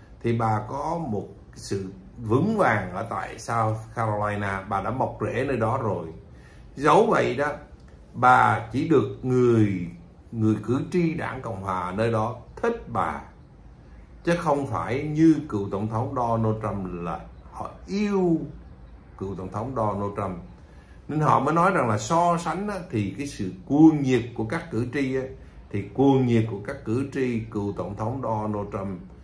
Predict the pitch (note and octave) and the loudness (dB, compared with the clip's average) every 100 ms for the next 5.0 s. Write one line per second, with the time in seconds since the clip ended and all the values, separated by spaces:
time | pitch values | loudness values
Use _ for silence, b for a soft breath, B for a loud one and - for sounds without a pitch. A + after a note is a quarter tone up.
0 | B B A2+ B2+ B2+ A2+ A2+ A#2+ A2+ G2 | B B 0 4 6 6 6 4 2 0
1 | - - - - - - - - F2+ A2 | -6 -20 -20 -20 -20 -20 -20 -10 -4 -2
2 | C#3 C3+ A#2+ A2 A2 A2 A2 G2+ B2 A#2+ | -2 -2 0 2 4 4 4 4 2 4
3 | A#2 G#2+ F#2+ F#2+ B2+ C#3 C3+ B2 C#3 D#3 | 4 2 2 2 4 4 4 0 -2 -4
4 | F2 F#2+ F2+ E2 - A2+ G#2+ E2+ C#2+ | -6 -4 -4 -4 -4 0 0 0 -4